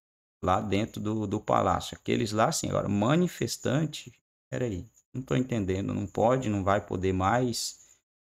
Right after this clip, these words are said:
falar nada, não vai poder mais fazer nada, né? Tomara que ele não ganhe, né? <laughs> Essa, essa é a verdade.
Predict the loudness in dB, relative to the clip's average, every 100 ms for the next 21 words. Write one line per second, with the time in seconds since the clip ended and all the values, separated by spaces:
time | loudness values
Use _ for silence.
0 | _ _ _ 0 2 2 4 4 4 2
1 | 2 0 0 -2 -2 0 2 0 -2 -4
2 | -2 0 2 2 0 -2 -2 -4 -8 _
3 | _ _ _ _ _ _ _ -6 0 4
4 | 4 4 2 2 4 4 4 2 2 0
5 | -2 -4 -10 -8 -4 -2 0 -2 -2 -18
6 | -18 -20 _ 0 2 2 2 2 2 2
7 | 2 0 0 -2 -8